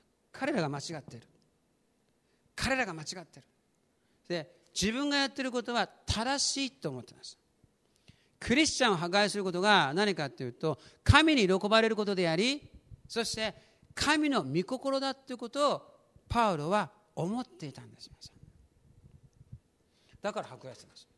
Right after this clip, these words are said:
で、これは何かっていうと、彼にとってね、神の御心と思っていたんですね。でもね、これが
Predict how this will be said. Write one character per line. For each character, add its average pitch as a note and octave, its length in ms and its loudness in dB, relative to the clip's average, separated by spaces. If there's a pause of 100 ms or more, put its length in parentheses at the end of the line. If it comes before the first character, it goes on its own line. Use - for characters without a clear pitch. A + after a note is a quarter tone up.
(400)
で、 - 60 -16
こ - 120 -14
れ C4 80 -8
は B3+ 80 -6
何 C4 160 -14
か E3 80 -14
っ C3+ 40 -18
て C3 100 -20
い A#2 40 -18
う - 20 -20
と、 - 140 -20
彼 G#3+ 240 -8
に E3 60 -14
と C#3 80 -16
っ - 20 -20
て A2+ 140 -20
ね、 A#2 200 -20 (1500)
神 G3 340 -14
の B2+ 280 -16 (2500)
御 D3+ 80 -14
心 F#3+ 340 -14
と F3+ 400 -10 (2500)
思 C#3 280 -12
っ - 20 -12
て E3 240 -20
い G#2 80 -20
た E3+ 180 -18
ん D3 120 -16
で A#2 100 -20
す A#2 120 -20
ね。 A#2+ 100 -20 (1400)
で B2+ 120 -16
も C3 160 -14
ね、 C3+ 480 -10 (840)
こ C#3+ 200 -16
れ D3 100 -10
が C#3+ 220 -10